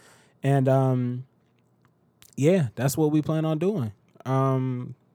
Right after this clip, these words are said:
so that's our little update so far for the week.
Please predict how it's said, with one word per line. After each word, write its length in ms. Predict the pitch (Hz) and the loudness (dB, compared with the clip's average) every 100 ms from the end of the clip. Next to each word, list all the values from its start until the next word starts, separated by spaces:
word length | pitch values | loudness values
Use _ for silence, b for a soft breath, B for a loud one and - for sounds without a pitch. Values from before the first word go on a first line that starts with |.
| _ _ | _ _
so 140 | - 131 | -8 -4
that's 180 | 151 156 | -2 -2
our 80 | 156 | 0
little 240 | 147 135 | 2 0
update 500 | - 156 151 123 120 | 0 -4 -2 -2 -2
so 200 | - 123 | -4 -6
far 220 | 117 117 | -4 -6
for 120 | 123 120 | -6 -4
the 60 | |
week. 200 | 117 139 | -2 -2